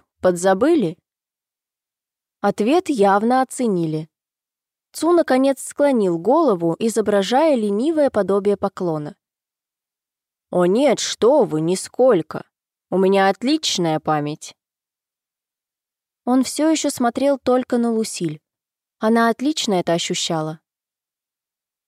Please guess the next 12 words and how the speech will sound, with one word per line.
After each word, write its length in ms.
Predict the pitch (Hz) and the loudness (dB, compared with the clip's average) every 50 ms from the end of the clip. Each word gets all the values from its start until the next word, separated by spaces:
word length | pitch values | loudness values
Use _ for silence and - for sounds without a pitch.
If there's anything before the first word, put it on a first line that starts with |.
| _ _ _ _ _ _ | _ _ _ _ _ _
Цу 320 | - - - 359 370 370 269 | -12 -4 0 2 4 4 4
было 300 | 196 202 202 202 202 202 | 4 4 4 4 2 2
по 180 | - 220 214 | 2 2 0
виду 320 | 214 240 294 330 285 302 285 | 2 2 0 0 2 4 4
около 320 | 269 277 - 285 277 277 | 4 2 2 0 -2 -2
сорока. 640 | 262 - - 262 262 262 - - - 165 147 156 - _ _ _ _ _ _ _ _ _ _ _ _ - | -2 -2 -2 -2 -2 -2 -4 -4 -6 -6 -6 -8 -14 _ _ _ _ _ _ _ _ _ _ _ _ -2
Его 240 | 208 226 220 240 | 2 2 4 2
смуглая 540 | 254 - - 277 285 277 240 240 233 233 226 | 2 0 0 0 2 2 2 2 2 2 2
кожа 440 | - - - 302 339 330 240 - 202 | 0 0 0 0 2 2 2 0 0
отливала 500 | 196 - - 214 214 233 254 277 277 262 | 0 0 0 0 0 2 2 0 0 -2
красным 500 | - - 220 220 226 - - 240 240 240 | -2 -2 -2 -2 -2 -4 -4 -4 -4 -4
золотом. 600 | 226 - 269 262 220 180 165 - - 160 156 151 | -2 0 0 2 2 0 -2 -4 -6 -10 -10 -12